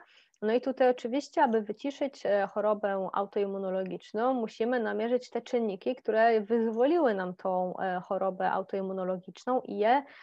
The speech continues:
e, wyeliminować, uzupełnić wszystkie niedobory składników odżywczych i zbilansować układ odpornościowy. Tak, jeśli chodzi o niedobory, które najczęściej tutaj się, e, przyczyniają,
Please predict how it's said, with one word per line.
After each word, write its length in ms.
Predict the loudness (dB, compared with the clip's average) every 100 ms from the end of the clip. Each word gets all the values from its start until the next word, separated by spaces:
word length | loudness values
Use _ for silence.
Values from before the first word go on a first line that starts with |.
| -10 2
e, 240 | 2 4
wyeliminować, 1040 | 4 4 4 4 0 0 0 2 2 0 -2
uzupełnić 720 | -2 0 0 2 2 0 -6
wszystkie 340 | -12 -12 -8
niedobory 560 | -6 -4 -4 -2 0 -2
składników 640 | -4 -8 -8 -8 -10 -10
odżywczych 560 | -10 -6 -8 -6 -6 -4
i 80 | -4
zbilansować 800 | -2 -2 -2 -6 -4 -4 -6 -8
układ 340 | -4 -4 -6 -12
odpornościowy. 1600 | -20 _ -4 -2 -4 -6 -10 -20 -6 0 2 0 0 0 0 -4 0
Tak, 220 | 0 2
jeśli 220 | -2 -2
chodzi 340 | 0 0 0
o 80 | 0
niedobory, 640 | 0 -2 -2 0 0 0 -2
które 440 | -4 -4 -2 -4 -8 _ _ _ _ _ _ _
najczęściej 520 | -6 -4 -4 -2 -2
tutaj 280 | -2 -2 -4
się, 280 | -4 -8 -8 -2
e, 200 | -2 -2
przyczyniają, 840 | -6 -8 -6 -6 -4 0 2